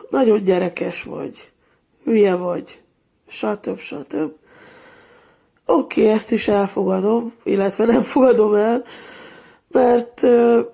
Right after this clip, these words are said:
oké, gyerekes vagyok, de hülye nem. Talán késő érő is vagyok egy kicsit,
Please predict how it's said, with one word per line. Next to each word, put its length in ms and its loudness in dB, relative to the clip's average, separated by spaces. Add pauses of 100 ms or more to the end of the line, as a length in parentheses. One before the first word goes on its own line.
(320)
oké, 320 0
gyerekes 520 -2
vagyok, 640 -10 (340)
de 120 -2
hülye 320 2
nem. 320 -10 (1600)
Talán 360 2
késő 520 2
érő 420 2
is 220 -6
vagyok 300 -8
egy 140 -10
kicsit, 640 -10